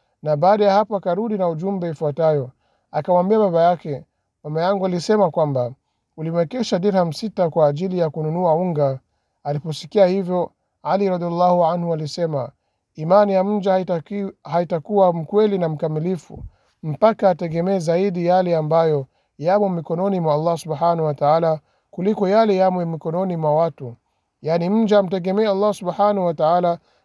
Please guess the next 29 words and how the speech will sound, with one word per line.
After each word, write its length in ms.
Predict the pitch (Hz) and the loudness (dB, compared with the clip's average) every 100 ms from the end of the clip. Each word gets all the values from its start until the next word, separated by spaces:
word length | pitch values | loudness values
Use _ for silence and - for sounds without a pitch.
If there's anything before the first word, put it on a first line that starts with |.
| - | -6
na 160 | 160 | 0
ahadi 280 | 160 160 160 | 2 2 0
zake 400 | 147 196 208 185 | 0 2 2 -2
kwa 160 | 165 165 | -4 -6
kutoa 340 | 170 156 190 | -4 -4 -2
sadaka, 540 | - 208 185 160 135 117 _ _ _ | 0 -2 -2 -2 -4 -6 _ _ _
atabarikiwa 800 | 156 160 151 151 143 - 208 190 | -4 -2 0 0 -2 0 2 4
na 120 | 165 | 4
baraka 420 | 151 196 180 170 | 2 2 2 -2
nyingi 460 | 160 196 202 185 185 - _ _ | -2 -2 -2 -6 -10 -16 _ _
kwa 160 | 151 | -10
jambo 380 | 147 175 185 165 | 0 2 2 0
jema, 460 | 147 196 208 160 131 _ _ - | 0 0 2 0 -2 _ _ -6
na 80 | 143 | -6
asizuie 600 | 139 156 151 170 202 185 | -4 -6 -6 -2 0 2
mali 300 | 160 143 147 | 2 2 2
yake 420 | 175 170 160 143 | 0 0 -6 -6
kwa 180 | - 135 | -8 -10
kuhofia 460 | 139 135 - 170 | -8 -8 -6 -4
umasikini. 640 | 135 123 - 143 127 117 113 _ _ _ _ _ _ _ _ _ _ _ _ | -4 -6 -12 -12 -10 -10 -12 _ _ _ _ _ _ _ _ _ _ _ _
Ali 280 | 143 175 175 | 2 2 2
radhiallahu 600 | 165 165 160 170 170 156 | 2 0 2 2 4 2
anhu 380 | 170 160 147 | 2 0 -2
akamwambia 560 | 139 143 156 147 160 170 | -2 -2 -2 -2 -2 -2
mwanawe, 560 | 151 151 160 151 139 131 _ _ _ | 0 0 2 2 0 -6 _ _ _
"Nenda 320 | 156 208 226 196 | -4 0 2 2
kwa 120 | 190 | 2
mama 220 | 170 156 | 0 2
yako 460 | 170 180 - 160 | 2 0 -2 -6